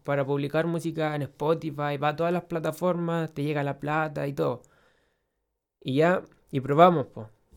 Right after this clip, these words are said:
Eh, con el sello, le, le dije que todos los datos que tenía que saber para el sello, po.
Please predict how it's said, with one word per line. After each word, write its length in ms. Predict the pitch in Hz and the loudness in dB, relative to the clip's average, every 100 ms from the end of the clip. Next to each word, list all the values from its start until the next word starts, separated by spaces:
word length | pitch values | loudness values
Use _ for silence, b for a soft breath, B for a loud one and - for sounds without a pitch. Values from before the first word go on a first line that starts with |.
| - - - - _ _ - _ | -20 -20 -20 -20 _ _ -20 _
Eh, 380 | 147 131 120 120 | 0 2 2 0
con 160 | 120 123 | 0 2
el 140 | 117 | 0
sello, 680 | 113 165 180 180 180 180 180 - - - | 0 0 2 2 2 0 -4 -10 -20 -10
le, 320 | 143 135 135 | -2 0 0
le 120 | 123 127 | -2 -2
dije 340 | 151 151 143 | -4 -4 -4
que 600 | 131 131 123 120 120 117 113 b b b b _ | -2 -2 -2 -4 -6 -10 -14 b b b b _
todos 140 | - 208 | 0 2
los 140 | 202 | 2
datos 240 | 202 208 202 | 2 -2 -2
que 100 | 185 | -4
tenía 240 | 180 190 | -4 -2
que 80 | 185 | -2
saber 240 | 185 190 185 | -2 -2 0
para 160 | 190 | -2
el 80 | 185 | -2
sello, 360 | 185 175 - - | -2 -6 -6 -12
po. 180 | 113 | -16